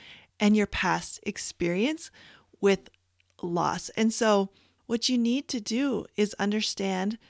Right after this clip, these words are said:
that if that's important to you and you feel like that extra ultrasound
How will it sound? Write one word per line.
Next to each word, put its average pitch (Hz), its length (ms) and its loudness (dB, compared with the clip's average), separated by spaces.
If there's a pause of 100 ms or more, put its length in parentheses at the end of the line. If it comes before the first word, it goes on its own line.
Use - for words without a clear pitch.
(280)
that 196 380 2 (720)
if 285 260 2
that's 302 220 2
important 226 640 -2
to - 120 -4
you 277 280 -2 (460)
and 220 280 2 (140)
you 226 140 0
feel 233 260 2
like 185 340 0
that 190 400 -2
extra 202 340 -6 (140)
ultrasound 214 640 -2